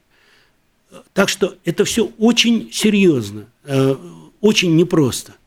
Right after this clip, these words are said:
вся, вся эта история. И, честно говоря, конечно, то, что, несмотря на то, что я прилагал огромные усилия, чтоб то, что щас происходит, никогда не произошло в России,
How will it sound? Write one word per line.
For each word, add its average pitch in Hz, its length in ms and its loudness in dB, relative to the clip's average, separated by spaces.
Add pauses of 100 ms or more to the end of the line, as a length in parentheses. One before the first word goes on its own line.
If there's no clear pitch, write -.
вся, 151 280 -2
вся 147 200 0
эта 127 280 -4
история. 110 500 -8 (800)
И, 170 260 2
честно 226 400 2
говоря, 180 380 4
конечно, 170 600 0 (140)
то, 175 140 2
что, - 180 0
несмотря 170 600 2
на 151 160 2
то, 165 200 2
что - 180 -8
я 143 160 2
прилагал 147 540 2
огромные 185 680 6
усилия, 151 640 0
чтоб - 340 -6
то, 135 140 0
что - 180 -8
щас 143 340 -2
происходит, 135 720 -2 (420)
никогда 143 500 0
не 135 120 2
произошло 143 640 0
в 190 60 0
России, 127 480 -4